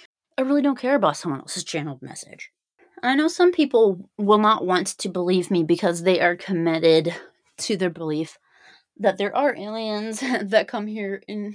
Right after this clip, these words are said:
U F Os, but they are nice and they're here to help us. Um,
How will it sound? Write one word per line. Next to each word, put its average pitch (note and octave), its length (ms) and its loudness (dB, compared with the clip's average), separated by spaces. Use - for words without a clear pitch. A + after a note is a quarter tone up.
U G#3 220 -4
F A3 120 -14
Os, F3+ 240 -4
but F3+ 120 2
they F#3+ 120 2
are F#3+ 100 2
nice D3+ 400 -2
and E3 140 -4
they're E3 120 -2
here F3 180 -6
to E3+ 60 -4
help E3+ 240 -10
us. D3+ 300 -8
Um, F#3 400 2